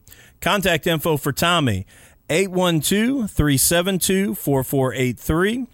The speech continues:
at extension two four four seven, or look him up on Facebook at Tommy Taylor, Indiana Farm Bureau Insurance.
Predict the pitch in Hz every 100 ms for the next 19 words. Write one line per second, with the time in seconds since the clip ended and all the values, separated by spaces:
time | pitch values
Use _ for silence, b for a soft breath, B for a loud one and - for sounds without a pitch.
0 | - 131 131 - - 147 135 127 - 151
1 | 151 - 143 135 - 135 123 - 156 214
2 | 330 B B B 135 160 214 220 208 220
3 | 196 156 196 185 - 117 104 117 - 180
4 | 180 147 165 135 110 123 143 139 139 147
5 | 135 135 139 139 131 117 - 95 80 -